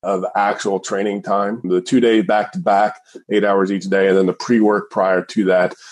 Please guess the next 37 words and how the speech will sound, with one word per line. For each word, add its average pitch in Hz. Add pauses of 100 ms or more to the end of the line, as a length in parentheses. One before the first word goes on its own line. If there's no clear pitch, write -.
(140)
you 214
know, 147
three 117
to 110
four 90
hours 82
there. 80
So 92
it 123
is 151
a 123
very 120
comprehensive, 117 (360)
rather 113
fast-paced 113
and, 98
and 98
sometimes -
intensive 120
download 110
of 98
information. 107 (260)
And 131
be-, 131
and 147
because 170
of 113
that, 104
one 127
of 131
the 131
things 117
that 104
Chris -
and 107
I 101
offer 95